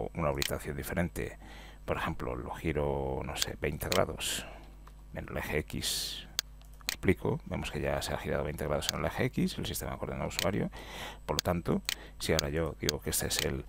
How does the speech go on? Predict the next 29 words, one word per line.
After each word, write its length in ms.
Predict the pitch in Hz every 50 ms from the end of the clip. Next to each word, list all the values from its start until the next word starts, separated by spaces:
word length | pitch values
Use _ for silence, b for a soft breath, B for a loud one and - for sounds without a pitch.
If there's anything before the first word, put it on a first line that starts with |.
| B B B B
sistema 340 | B - - - 87 80 78
de 40 | 76
coordenadas 420 | - 82 78 78 78 76 78 80
de 80 | 82 85
usuario, 460 | - - - 95 98 101 104 - 165 - - - - - - - -
veo 240 | - 95 90 80 -
que 80 | -
la 100 | 65 65
rejilla 400 | - 60 - - - 98 80 73
U 60 | 73 73
C 160 | - - 104
S 240 | - - 101 101 -
también 300 | - - - - 80 82
se 160 | - - 80
gira 480 | - - 95 90 90 104 120 - - - -
en 120 | 131 107
función 560 | 92 - - - - 82 80 82 101 131 151 B B B B B B
de 100 | B 87
la 80 | 76 76
orientación 540 | 73 73 73 - 71 76 - 82 78 78 -
que 80 | 90
habíamos 360 | 85 85 78 73 73 71 69
dado 220 | 67 67 69 71 76
al 60 | -
sistema 380 | - - - - - 87 85 80
de 40 |
coordenadas 460 | - - 80 76 76 76 80 87 92 -
de 40 |
usuario. 440 | - - - - - - - - -